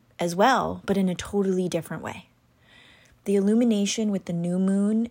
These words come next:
and the conjunction, it's not even necessarily, they're so close together that it's not even necessarily an illumination.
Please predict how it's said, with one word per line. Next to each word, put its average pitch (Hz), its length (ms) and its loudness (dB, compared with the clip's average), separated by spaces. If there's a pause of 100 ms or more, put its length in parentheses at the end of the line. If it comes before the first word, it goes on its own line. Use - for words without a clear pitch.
and 170 520 -6 (1600)
the 180 180 -2
conjunction, 175 1040 -2 (1080)
it's - 220 -4
not 202 180 0
even 220 240 0
necessarily, 170 880 -4 (800)
they're 190 260 -4
so 233 340 0
close 240 240 0
together 190 340 0
that 185 120 -2
it's 175 180 -4
not 185 120 -4
even 208 220 0
necessarily 170 760 -2
an 175 100 -4
illumination. 160 920 -4